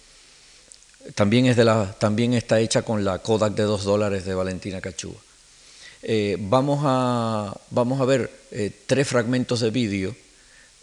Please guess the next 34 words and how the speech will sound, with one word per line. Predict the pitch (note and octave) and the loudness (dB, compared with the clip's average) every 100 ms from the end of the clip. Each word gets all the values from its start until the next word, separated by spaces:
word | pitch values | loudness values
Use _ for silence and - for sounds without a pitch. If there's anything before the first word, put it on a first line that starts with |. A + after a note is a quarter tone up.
| - | -12
eh, | G2 E2+ E2+ E2+ E2+ - - _ _ _ _ _ _ _ _ _ - - - - _ | -8 -6 -8 -10 -12 -16 -20 _ _ _ _ _ _ _ _ _ -20 -20 -20 -20 _
que | - | -4
un | A#2 | -4
poco | A#2+ C#3 C3+ A#2 | 2 2 2 2
pueden | C3 B2 B2 | 2 2 0
resumirnos, | B2+ A2+ A#2 B2 A#2+ G#2+ - - - - - | -2 0 0 0 0 -2 -6 -16 -20 -20 -14
eh, | - A2 G2+ F2 | -4 -2 -2 -4
lo | A2 G#2 | -2 -2
que | B2 | 0
hemos | A#2+ B2 | 0 0
hablado. | G#2+ G2 F#2 | 0 0 -2
Primero | - A2+ B2+ C#3+ | -6 -4 0 0
vamos | C#3 C#3+ | 0 0
a | C#3+ | -2
ver | A#2+ A#2+ A2+ - - - | 0 -2 -4 -16 -16 -2
la | A#2 | 0
consa-, | A2+ A2 F#2+ | 0 -2 0
un | G#2+ C3 | 0 -2
fra-, | C3+ A#2 G2+ | -2 -2 -2
el | |
fragmento | A2+ G#2+ A2 B2 B2 | -4 -4 -4 -4 -6
final | - A2+ A#2 A2 | -8 -6 -4 -2
de | A2 | -4
la | A2 | -4
consagración | G#2 G#2 G2+ G2+ G2 G#2+ A2 | -6 -6 -6 -4 -6 -4 -4
de | |
la | G#2 | -4
primavera, | G2+ G2+ F#2 F2+ F2+ F2+ - - - | -4 -8 -6 -6 -8 -10 -16 -20 -6
en | C3 C3 | -2 0
la | B2+ | -2
reconstrucción, | A#2 C3 B2+ A#2 A2 - C3 G#2+ - - - - - - | -4 -6 -6 -8 -8 -6 -6 -6 -12 -18 -20 -20 -20 -10
eh, | G#2+ F#2 F2+ | -6 -6 -8
que | - A#2+ | -2 0
hizo | A#2+ B2 - A#2 | 2 -2 -4 -6